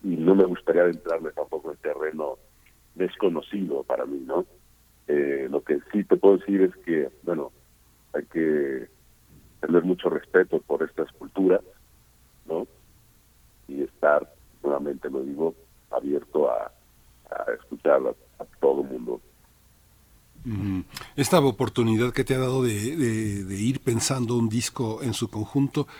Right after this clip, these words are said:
Speaker 2: ¿hacia dónde va? ¿Cuál es el tejido que finalmente estas, estas islas, eh, a-, arman como,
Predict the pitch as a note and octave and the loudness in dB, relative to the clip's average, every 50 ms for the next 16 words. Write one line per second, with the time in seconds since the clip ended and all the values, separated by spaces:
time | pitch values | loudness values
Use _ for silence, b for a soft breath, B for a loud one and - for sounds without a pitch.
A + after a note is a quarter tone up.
0 | B B B A2+ - - C#3+ C#3+ E3 F3+ F3+ E3 C#3+ D3+ - - - E3 F3+ F#3 | B B B -4 -2 0 0 2 2 2 2 2 2 0 -2 0 0 2 2 2
1 | - - E3+ C#3+ - - A#2 - - - F3+ F3+ C#3 A2+ G#2 F2+ - - - - | 2 2 0 0 2 0 -2 -2 -2 2 2 2 2 2 -2 -6 -6 -6 -4 -2
2 | A#2 - - A#2 A2+ A#2+ B2 A#2 A#2+ A#2+ A#2+ A2+ - C3 B2+ G#2+ B B B B | -2 0 0 0 2 2 2 2 2 2 0 0 0 0 -2 -2 B B B B
3 | B B B A2 A2 - - - A#2 A2 - - - G3+ C3+ - - - A#2+ G#2+ | B B B -6 -4 -4 -4 -4 -4 -4 -4 -6 -4 -4 -4 -4 -4 -4 -4 -4
4 | - - - - - A#2+ G#2+ A2 C3 A#2+ A2 - - - - D3+ A2+ A2 G#2+ G#2 | -6 -6 -6 -4 -4 -2 -2 -2 -2 -2 -2 -4 -6 -4 -2 -2 0 0 0 -2
5 | G#2+ A#2+ A#2 A#2 G#2 G#2 - - - C3 C3+ C3+ B2 A2+ A2 G#2 - - G#2+ G2 | -4 -4 -6 -8 -10 -10 -8 -4 -2 0 2 2 2 0 0 -4 -6 -6 -6 -6
6 | G2 F#2+ F2+ | -6 -6 -10